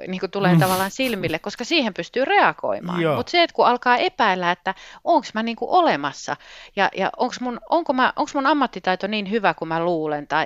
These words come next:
Speaker 1: tai puhunks mä, sanoinks mä nyt jotain outoa.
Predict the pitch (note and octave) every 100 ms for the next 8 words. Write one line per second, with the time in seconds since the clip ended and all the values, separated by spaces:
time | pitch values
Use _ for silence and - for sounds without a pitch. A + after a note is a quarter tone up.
0 | - F#3+ F#3+ - - D#4+ - D#3+ - -
1 | D4 C#4+ F3+ E3 D#3 - D#3 D3+ C#3+ D#3+
2 | - - F2+